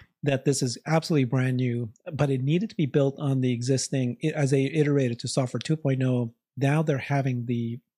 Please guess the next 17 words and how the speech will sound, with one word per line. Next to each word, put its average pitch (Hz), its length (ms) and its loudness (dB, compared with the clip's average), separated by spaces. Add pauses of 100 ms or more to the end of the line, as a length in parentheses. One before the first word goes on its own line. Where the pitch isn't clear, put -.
(160)
the, 123 440 0
uh, 120 200 -6
end-to-end 139 420 -2
solution. 127 360 0
So 120 140 0 (240)
I'm 175 80 2
gonna 277 140 2
play 190 220 4
a - 20 2
few 143 180 2
clips, - 540 0 (100)
um, 127 320 0 (120)
a 139 80 0
very 185 240 2
short 151 280 0
clip 143 280 0
from 123 420 0